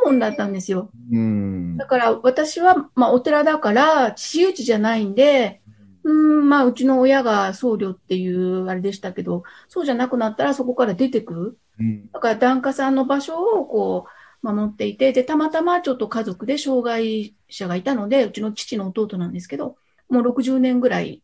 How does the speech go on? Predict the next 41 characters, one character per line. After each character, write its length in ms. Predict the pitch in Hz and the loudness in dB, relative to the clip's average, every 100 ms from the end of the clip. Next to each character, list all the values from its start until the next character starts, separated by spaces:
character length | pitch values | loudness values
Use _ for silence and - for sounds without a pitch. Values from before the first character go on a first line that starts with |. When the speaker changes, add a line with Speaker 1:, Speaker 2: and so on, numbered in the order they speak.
| _ | _
Speaker 1:
そ 140 | 190 | -8
う 20 | |
い 40 | 180 | -6
う 20 | |
施 100 | 180 | -6
設 220 | - - | -10 -10
や 80 | - | -18
っ 40 | |
て 120 | - 208 | -14 -16
い 80 | |
て。 260 | 202 226 220 _ _ _ _ _ _ _ _ _ | -10 -10 -10 _ _ _ _ _ _ _ _ _
で、 440 | 240 277 277 262 262 - - - - - _ - | -2 2 2 2 -4 -18 -20 -20 -20 -20 _ 0
私 440 | 277 320 339 359 | 0 0 -4 -2
は、 340 | 349 349 339 | 4 6 6
だ 100 | 277 | 4
か 80 | 254 | 0
ら 40 | 240 | -2
そ 140 | 262 | 0
の、 800 | 254 254 262 254 254 254 254 - - - - | 2 2 2 2 0 -2 -6 -8 -20 -20 -8
い 100 | - | 2
ろ 120 | 285 320 | 4 4
ん 80 | |
な 120 | 330 339 | 4 4
も 120 | 370 | 4
の 140 | 370 | 6
は 100 | 285 | 6
も 160 | 202 214 | 4 4
ら 180 | 254 294 | 4 4
う 140 | 247 | 0
し、 720 | 180 - 196 220 214 190 175 - | -2 -8 -4 -2 -2 -4 -6 -2
も 100 | 254 | 2
ら 120 | 277 | 2
っ 100 | 294 | 0
た 100 | 320 | -2
も 120 | 320 | 0
の 100 | 311 | 0
で 100 | 285 | -2
生 220 | 240 233 | 0 -4
活 320 | 226 220 214 208 | -4 -8 -8 -12
し 120 | - | -4
て、 460 | 294 294 240 - | 2 2 2 -4